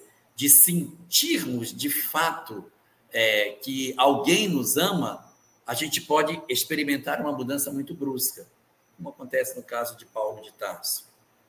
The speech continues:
Então, é possível também que nessa transição para o mundo espiritual,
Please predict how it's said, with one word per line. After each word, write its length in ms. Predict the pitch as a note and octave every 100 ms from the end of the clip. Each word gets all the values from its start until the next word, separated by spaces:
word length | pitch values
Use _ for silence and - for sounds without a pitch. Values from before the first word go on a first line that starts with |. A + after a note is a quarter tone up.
| _ - - - - E3+
Então, 220 | F3 A3+
é 40 |
possível 520 | A3+ B3+ F3 A3 F#3 F3
também 560 | C3 A#2+ C#3+ F3+ F3+
que 380 | - C#3+ C#3+ B2+
nessa 420 | A#2+ D3 E3 -
transição 760 | - C#3 C#3+ B2+ - D3 D3+ C#3+
para 600 | A#2+ A2+ A2+ G#2+ - -
o 80 | A#2
mundo 280 | A2 A2+ G#2
espiritual, 760 | - G2 F#2+ G2 A2+ G2 -